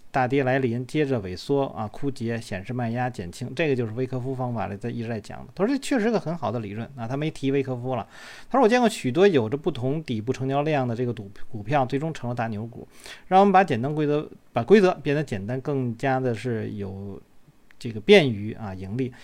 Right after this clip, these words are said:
在股票形成第一个阶段的过程当中，我们不用去管它的成交量的状况。然而呢，当股票向上突破其阻力位的时候，并站上其三十周均线的时候，就该啊密切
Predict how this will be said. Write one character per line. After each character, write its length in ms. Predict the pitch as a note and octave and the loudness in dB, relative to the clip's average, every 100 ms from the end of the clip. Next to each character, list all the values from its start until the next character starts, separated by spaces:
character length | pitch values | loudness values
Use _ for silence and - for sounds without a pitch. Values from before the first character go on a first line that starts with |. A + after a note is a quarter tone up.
| - - | -20 -2
在 100 | B3+ | 0
股 140 | G#3+ | 4
票 140 | D#3+ G#3 | 6 6
形 160 | G#3+ | 6
成 120 | G#3+ A3 | 2 2
第 80 | |
一 60 | G#3+ | 4
个 80 | F#3 | 6
阶 100 | F#3+ | 6
段 160 | F#3+ | 6
的 80 | E3 | 2
过 140 | D#3 E3+ | 2 0
程 140 | D#3 | 2
当 100 | D#3 | -2
中， 120 | D#3+ | -2
我 140 | B2 G2+ | -2 -2
们 180 | C3+ | -2
不 120 | D#3+ G#3 | 0 0
用 140 | C#4+ | 0
去 120 | - | -2
管 220 | B2 F#2 | -4 -4
它 160 | F#2 B2+ | -2 -4
的 80 | A#2+ | -4
成 160 | - | -6
交 100 | A#2 | -4
量 160 | C#3 B2+ | -2 -2
的 80 | A2 | -2
状 300 | D#3 B2+ G2 | -2 -2 -4
况。 260 | - G2+ | -8 -8
然 140 | - D3 | -2 0
而 160 | D#3 | 2
呢， 60 | C#3 | 0
当 180 | D3+ E3 - - - - - | 0 -2 -4 -20 -20 -20 -4
股 140 | B2 | -2
票 220 | A#2 E3+ E3+ | 2 4 6
向 200 | G3 E3+ | 4 4
上 160 | E3 | 0
突 200 | C3+ A3 | 0 0
破 140 | B3+ B3+ | 2 2
其 140 | C#3+ | 0
阻 200 | C3+ G#2+ | -2 -2
力 140 | A2 B2+ | 0 2
位 160 | B2+ | 2
的 80 | A2 | 0
时 140 | - | -4
候， 100 | G#2+ | -6
并 240 | G2+ C3 A#2+ | -4 -6 2
站 260 | F3+ D3 | 4 4
上 240 | C3 C3+ A#2+ | 2 -2 -2
其 320 | - A#2+ B2 | -4 -4 -2
三 260 | B2+ D#3 D3 | 2 2 2
十 40 | |
周 160 | C3 C#3 | 2 0
均 220 | D3 F3 | 0 -4
线 180 | E3 B2 | -2 -4
的 80 | G#2 | -4
时 120 | A2 | -6
候， 80 | G#2 | -2
就 160 | C#3 | -2
该 260 | C3+ D#3+ D#3 | 2 2 2
啊 140 | - A2+ | 0 -4
密 200 | B2 A2+ | -2 -4
切 200 | A#2+ | -6